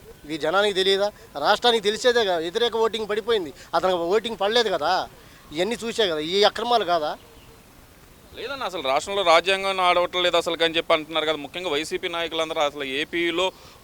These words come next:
Speaker 2: పోలీస్ వ్యవస్థ అంతా టీడీపీ గుప్పెట్లో పెట్టుకొని ఆటలు ఆడిస్తున్నారని చెబుతున్నారు కన్నా.
Speaker 1: జనానికి ఒకటి తెలుసన్న,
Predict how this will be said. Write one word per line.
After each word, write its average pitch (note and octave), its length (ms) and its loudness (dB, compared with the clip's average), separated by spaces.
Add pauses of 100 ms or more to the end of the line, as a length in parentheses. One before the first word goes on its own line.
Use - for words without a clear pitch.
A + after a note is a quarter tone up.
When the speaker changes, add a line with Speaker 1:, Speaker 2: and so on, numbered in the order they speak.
Speaker 2:
పోలీస్ F3+ 340 4
వ్యవస్థ F#3 400 8
అంతా F3 220 4
టీడీపీ F3 560 0
గుప్పెట్లో F3+ 440 2
పెట్టుకొని E3 380 -2
ఆటలు D#3 260 0
ఆడిస్తున్నారని D3+ 580 2
చెబుతున్నారు B2 340 -4
కన్నా. F#2+ 340 -12 (1080)
Speaker 1:
జనానికి F#3 400 0
ఒకటి F#3 160 -2
తెలుసన్న, D3 720 -6